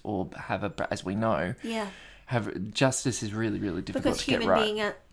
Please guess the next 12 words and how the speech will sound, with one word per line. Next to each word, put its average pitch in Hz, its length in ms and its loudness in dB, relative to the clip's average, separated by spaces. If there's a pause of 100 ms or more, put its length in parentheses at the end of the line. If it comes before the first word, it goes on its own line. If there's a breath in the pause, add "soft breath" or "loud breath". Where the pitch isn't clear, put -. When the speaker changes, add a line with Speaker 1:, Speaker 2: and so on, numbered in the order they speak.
(120)
Speaker 2:
human 220 320 -2
beings 202 280 -2
are 196 100 -2
complicated. 196 920 -6
Speaker 1:
Correct. 113 560 0
Speaker 2:
And 185 960 -4 (460)
if - 180 -10
you 214 160 0
are 202 140 -2 (460)
in, 196 240 -4 (220)
given 208 280 -2
power, 190 640 0